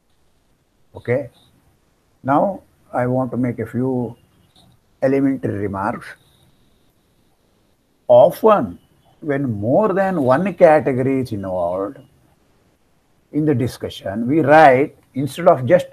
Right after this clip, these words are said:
M X Y, we write M C X Y, morphisms X Y. Instead of that, home M C X Y, that C is indicated. Here also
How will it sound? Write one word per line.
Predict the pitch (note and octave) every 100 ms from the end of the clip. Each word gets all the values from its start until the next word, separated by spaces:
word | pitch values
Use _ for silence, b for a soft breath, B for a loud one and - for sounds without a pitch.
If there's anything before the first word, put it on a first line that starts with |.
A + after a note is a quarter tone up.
| _
M | D3+ F3+ -
X | C#3 -
Y, | A#2 F#2 A2+ F3 _ _ _ _ _
we | B2
write | B2 C3 F#3 A3+ _ _ _ _ _ _
M | D3+ C#3 C3
C | B2 - G3+ -
X | A2+ - -
Y, | F#2+ F#2 - _ _ _ _ _ _ _ -
morphisms | G#2 B2 D#3+ E3+ F3 F3 D3+
X | C3 - A#2+
Y. | B2 D3
Instead | D#3 D3 D3+
of | D3 B2
that, | B2 C3+ C3 _ _ _ _ _
home | D#3 G3+ G3
M | D3 C3
C | B2 D3 A#2
X | - G#2+
Y, | F#2+ G2
that | G#2 A2 -
C | - E3+ E3+
is | -
indicated. | D#3+ B2 A2 E2 D#2+ F2 -
Here | C3+ D#3
also | C#3+ A2 A#2 G2